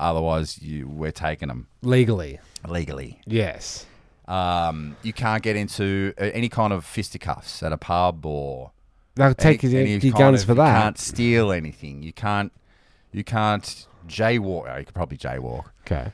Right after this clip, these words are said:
Speaker 1: But he got busted driving an unregistered dirt bike in the country. What
Speaker 2: Yeah.
Speaker 1: a prick.
Speaker 2: Yeah.
Speaker 1: You know, like, it
Speaker 2: Yeah,
Speaker 1: matters.
Speaker 2: you dirtbag,
Speaker 1: You
Speaker 2: yeah.
Speaker 1: dirt, dirty dog. Anyway, they pulled him and his mate over, and he's, he's acting all cool, you know.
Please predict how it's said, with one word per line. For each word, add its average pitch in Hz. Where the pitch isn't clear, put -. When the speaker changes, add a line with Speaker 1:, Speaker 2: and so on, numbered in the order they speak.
Speaker 1:
But 92
he 123
got 104
busted 85
driving 87
an 73
unregistered 80
dirt 85
bike 76
in 78
the 71
country. 73
What 98
Speaker 2:
Yeah. 80
Speaker 1:
a 80
prick. 87
Speaker 2:
Yeah. -
Speaker 1:
You 127
know, 82
like, 78
it 80
Speaker 2:
Yeah, 82
Speaker 1:
matters. 85
Speaker 2:
you 113
dirtbag, 78
Speaker 1:
You 90
Speaker 2:
yeah. 90
Speaker 1:
dirt, 62
dirty 67
dog. 69
Anyway, 78
they 73
pulled 80
him 76
and 69
his 65
mate 73
over, 73
and 65
he's, 67
he's 73
acting 73
all 67
cool, 69
you 64
know. 65